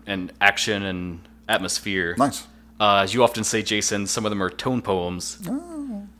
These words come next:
Speaker 2: Mm-hmm.
Speaker 1: So I'll be curious to see how, I mean, surely we can still discuss them and stuff, and I, I just think it'll be interesting since there
Speaker 2: Well,
Speaker 1: is
Speaker 2: movies are primarily a visual medium.
Speaker 1: Yeah, there is less dialogue to lean on for, like, the story, and you kinda have to infer more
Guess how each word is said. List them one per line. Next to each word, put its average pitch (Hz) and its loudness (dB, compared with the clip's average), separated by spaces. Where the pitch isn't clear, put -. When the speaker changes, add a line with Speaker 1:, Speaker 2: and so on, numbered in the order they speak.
Speaker 2:
Mm-hmm. 202 -6
Speaker 1:
So 127 4
I'll 131 8
be 131 6
curious 143 6
to 117 2
see 123 2
how, 123 8
I 120 6
mean, 127 4
surely 196 4
we 123 2
can 101 -2
still 110 0
discuss 120 4
them 107 0
and 98 0
stuff, 101 2
and 101 0
I, 107 6
I 110 2
just 110 2
think 139 2
it'll 120 2
be 98 -6
interesting 104 0
since 101 -6
there 107 4
Speaker 2:
Well, 147 12
Speaker 1:
is 147 8
Speaker 2:
movies 143 8
are 113 12
primarily 95 6
a - -4
visual 87 0
medium. 82 -4
Speaker 1:
Yeah, 87 2
there 139 8
is 123 6
less 117 8
dialogue 104 8
to - -10
lean 104 -2
on 92 2
for, 104 -6
like, 90 2
the 92 -2
story, 104 2
and 92 -2
you 98 -4
kinda 104 4
have 95 -2
to 101 -6
infer 98 -2
more 92 0